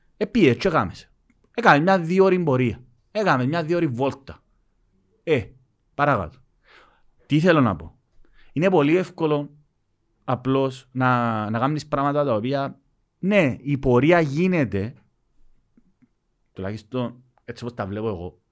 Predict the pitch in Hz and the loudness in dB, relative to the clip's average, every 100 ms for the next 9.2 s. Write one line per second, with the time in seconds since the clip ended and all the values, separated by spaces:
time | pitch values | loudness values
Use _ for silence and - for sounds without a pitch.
0 | _ - 113 117 107 92 87 85 85 80 | _ -12 -6 -4 -4 -6 -8 -10 -12 -12
1 | 78 78 - 78 90 _ _ _ _ _ | -16 -16 -16 -20 -20 _ _ _ _ _
2 | _ _ _ 131 190 208 196 156 175 185 | _ _ _ -2 0 0 0 0 -2 -2
3 | 143 113 127 147 139 120 - - 107 101 | -2 -2 0 -2 -2 -8 -16 -12 -10 -8
4 | 101 95 87 82 95 98 92 92 98 117 | -6 -8 -8 -12 -10 -10 -8 -8 -8 -8
5 | 113 110 - - 117 110 - _ _ _ | -8 -10 -12 -10 -8 -8 -14 _ _ _
6 | _ _ _ _ _ _ _ _ _ _ | _ _ _ _ _ _ _ _ _ _
7 | _ 104 101 95 95 104 - - - 104 | _ -8 -6 -4 -6 -6 -8 -10 -10 -4
8 | 123 120 127 127 113 104 110 107 - 120 | -2 -2 -4 -2 -4 -6 -8 -10 -6 -8
9 | - - | -8 -20